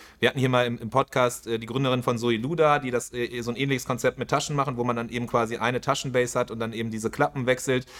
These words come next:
und, äh, du quasi fünf, sechs, sieben, acht verschiedene Taschen mitnehmen kannst, aber nie deine Tasche holen musst und nie irgendwie die Klappe, also nie so viel Platz irgendwie ver-, ver-, ähm, ja, verwenden musst.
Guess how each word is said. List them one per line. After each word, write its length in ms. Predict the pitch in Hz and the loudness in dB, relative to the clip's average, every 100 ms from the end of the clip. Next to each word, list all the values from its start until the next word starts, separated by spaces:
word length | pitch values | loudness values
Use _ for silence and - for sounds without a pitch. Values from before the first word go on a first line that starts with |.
| - - | -18 -2
und, 300 | 117 113 120 | 0 2 2
äh, 160 | 113 | 2
du 260 | 113 117 110 | 2 -2 -2
quasi 520 | - 117 113 113 113 | 4 4 4 0 -4
fünf, 280 | - 139 139 | -2 0 0
sechs, 300 | - 123 120 | 4 4 4
sieben, 300 | 107 123 131 | -2 -2 0
acht 200 | 123 - | 0 0
verschiedene 300 | 123 - 120 | -4 -2 -2
Taschen 300 | 131 127 123 | 2 0 0
mitnehmen 280 | 139 143 131 | -2 -2 0
kannst, 320 | 131 127 - | 0 -2 -2
aber 300 | 120 113 113 | -2 0 0
nie 240 | 113 120 127 | -2 -2 0
deine 180 | 117 | -2
Tasche 280 | 113 120 120 | 0 -2 -2
holen 240 | 113 117 120 | 0 -2 0
musst 320 | 120 120 110 | 0 -2 -6
und 160 | 110 | -6
nie 160 | 113 117 | -2 0
irgendwie 420 | 113 107 110 110 - - - | 0 0 -2 -2 -4 -20 -10
die 80 | 110 | 0
Klappe, 400 | 127 123 127 120 | 2 4 4 4
also 220 | 113 110 | 2 0
nie 240 | 110 127 113 | -2 -2 -4
so 200 | 104 117 | -2 -2
viel 220 | - 120 | 0 -2
Platz 300 | - 131 - | 2 0 2
irgendwie 360 | 131 120 120 127 | -6 -2 0 0
ver-, 280 | - 123 101 | 0 -2 -2
ver-, 400 | - 117 110 110 | -4 -4 -2 -2
ähm, 220 | 107 107 - - | -2 -2 -6 -4
ja, 240 | 113 107 - - - - - 69 | 2 2 0 -14 -20 -20 -20 -16
verwenden 460 | - 117 123 151 143 | 0 4 4 2 2
musst. 340 | 151 - | 2 0